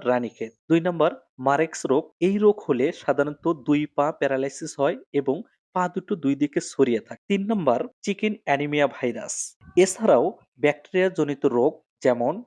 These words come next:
স্টেফাইলোকোকাস, এই রোগ হলে সাধারণত জয়েন্ট এবং পায়ের তালু ফুলে যায়। দুই নম্বর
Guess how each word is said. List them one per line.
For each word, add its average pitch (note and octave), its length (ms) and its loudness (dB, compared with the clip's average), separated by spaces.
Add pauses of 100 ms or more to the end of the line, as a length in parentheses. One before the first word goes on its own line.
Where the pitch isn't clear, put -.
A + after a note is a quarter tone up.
(220)
স্টেফাইলোকোকাস, F#3 1000 0 (420)
এই F#3 180 4
রোগ G#3 260 6
হলে C3+ 240 2 (140)
সাধারণত D#3 460 -2 (160)
জয়েন্ট C#3 300 2 (100)
এবং C#3 200 -2 (140)
পায়ের C#3 220 2
তালু C3+ 240 -2
ফুলে B2 300 0
যায়। G#2 220 -12 (340)
দুই D3+ 180 4
নম্বর F3 360 0